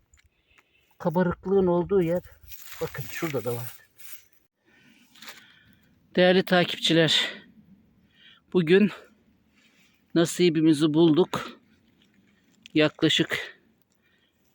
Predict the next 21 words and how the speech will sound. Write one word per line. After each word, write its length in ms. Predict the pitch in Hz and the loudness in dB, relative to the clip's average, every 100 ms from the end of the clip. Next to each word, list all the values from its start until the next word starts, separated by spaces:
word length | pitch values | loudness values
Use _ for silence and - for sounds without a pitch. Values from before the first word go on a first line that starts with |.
| _ _ _ 160 | _ _ _ 0
beş 200 | 156 - | 2 2
kilo 200 | 156 151 | 0 2
kadar 380 | 160 147 151 | 2 2 4
bir 80 | 139 | 4
mantar. 640 | 147 143 - 175 180 - - _ _ _ _ _ _ _ _ _ _ _ _ _ - | 4 4 2 0 0 -2 -8 _ _ _ _ _ _ _ _ _ _ _ _ _ -2
Artık 680 | 147 143 - 123 - - - _ _ _ _ _ | 0 0 -2 -2 -4 -6 -12 _ _ _ _ _
yorulduk. 680 | 143 156 151 143 170 - - _ _ _ _ - - | 4 6 6 4 0 -6 -18 _ _ _ _ -20 -6
Eve 280 | - 151 143 | 2 4 6
dönüyoruz. 680 | 135 127 131 151 - - - _ _ _ - - - - _ - | 6 6 6 4 0 -6 -12 _ _ _ -20 -20 -20 -20 _ -8
İki 220 | - - | -6 -4
saatlik 540 | - 151 143 - 147 | 0 0 2 -2 0
bir 80 | 147 | 0
süre 220 | 135 143 | 2 2
içerisinde 680 | 135 - 135 123 - 139 147 - - _ _ _ _ _ _ _ _ _ _ | 2 2 2 2 2 4 4 0 -14 _ _ _ _ _ _ _ _ _ _
bu 120 | 156 131 | 2 2
bize 200 | 127 143 | 4 4
yeter. 400 | 135 - 127 - - - _ _ _ _ _ _ _ - - _ _ _ _ _ _ | 4 2 -2 -2 -4 -8 _ _ _ _ _ _ _ -20 -20 _ _ _ _ _ _
Evet, 240 | 151 131 165 | -4 -2 -2
bir 80 | |
kısmı 380 | - 156 - 156 | 0 -2 0 4
bu 300 | 147 147 170 | 4 4 2